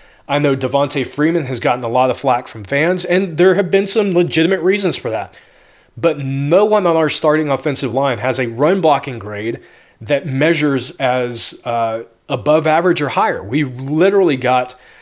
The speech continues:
nothing but average or below average, or in a few cases, guys who are poor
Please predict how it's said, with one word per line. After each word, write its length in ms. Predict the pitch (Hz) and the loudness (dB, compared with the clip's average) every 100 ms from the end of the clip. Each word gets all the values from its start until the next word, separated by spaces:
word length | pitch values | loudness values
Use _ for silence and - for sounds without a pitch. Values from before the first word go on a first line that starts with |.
| _ | _
nothing 420 | 127 156 160 175 | -2 0 0 0
but 320 | 143 135 - - | 0 -2 -4 -8
average 460 | 143 156 170 180 175 | 0 2 4 4 2
or 140 | - 147 | 0 0
below 380 | 120 139 156 156 | 2 2 4 4
average, 360 | 139 135 131 151 | 4 0 -4 -4
or 300 | 139 127 135 | -2 -2 -4
in 440 | 147 135 139 143 143 | -10 -10 -10 -12 -14
a 60 | - | -10
few 180 | 196 | -8
cases, 520 | 208 127 120 135 113 - _ _ | -2 -2 0 -4 -6 -12 _ _
guys 300 | 131 151 160 | 0 2 2
who 140 | - 135 | 0 0
are 100 | 113 | -2
poor 720 | - - 226 202 127 92 | -6 -6 2 4 2 0